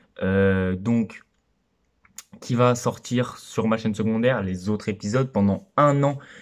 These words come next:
il va y avoir des épisodes de ma chaîne, euh, enfin, sur ma chaîne secondaire, il va y avoir des épisodes, euh, où je vais un petit peu, toutes les deux semaines, donc, il y aura, où je vais, euh,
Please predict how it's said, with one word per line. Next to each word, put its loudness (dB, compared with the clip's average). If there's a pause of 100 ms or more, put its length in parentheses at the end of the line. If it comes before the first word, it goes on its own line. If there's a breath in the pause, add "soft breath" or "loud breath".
(140 loud breath)
il 0
va 4
y 4
avoir 0
des -2
épisodes 0
de 0
ma 0
chaîne, 0
euh, 0 (400 loud breath)
enfin, 2
sur -2
ma 2
chaîne -4
secondaire, 0
il -2
va 0
y 2
avoir 0
des -4
épisodes, -2 (480 loud breath)
euh, -6
où -2
je -4
vais -2
un 0
petit -16
peu, -4
toutes -4
les -2
deux 0
semaines, -2
donc, -2
il -10
y -6
aura, 0 (360 loud breath)
où -2
je -4
vais, 2
euh, -2